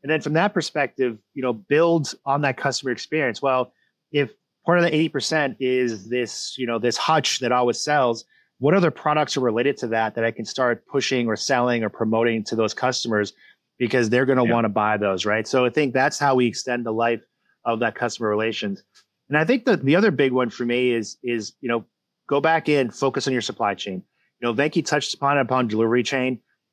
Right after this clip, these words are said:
Speaker 1: I think that's spot on. I, I would expand that to your entire supply chain. I mean, I know this is, this is, would be challenging for a Wayfair, but, you know, if you're spending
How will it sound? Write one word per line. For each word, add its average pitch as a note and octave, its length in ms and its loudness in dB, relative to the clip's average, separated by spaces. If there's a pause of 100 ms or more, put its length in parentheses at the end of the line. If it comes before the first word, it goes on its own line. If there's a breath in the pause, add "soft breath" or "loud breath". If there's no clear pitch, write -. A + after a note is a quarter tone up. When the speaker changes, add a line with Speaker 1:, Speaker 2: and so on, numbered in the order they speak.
Speaker 1:
I B2 100 2
think A#2+ 240 0
that's A#2+ 220 -2
spot B2 300 0
on. B2 220 2
I, A#2 280 -2
I B2 80 0
would B2+ 100 2
expand A#2+ 460 -2
that B2+ 140 0
to - 120 -4
your A2+ 60 2
entire A2 340 0
supply A2+ 380 -2
chain. A#2+ 340 -4 (540)
I B2 40 -6
mean, B2+ 120 2
I B2+ 80 0
know C3+ 160 2
this B2+ 220 0
is, A#2 340 0 (120)
this A#2+ 200 -2
is, G#2+ 260 -4
would B2 180 0
be A2 140 -2
challenging B2+ 720 0
for A2+ 280 0
a A2 60 2
Wayfair, A#2 480 0
but, A2+ 220 0 (340)
you B2+ 80 0
know, A#2 300 0
if B2 160 -2 (100)
you're C3+ 160 2
spending C3+ 560 0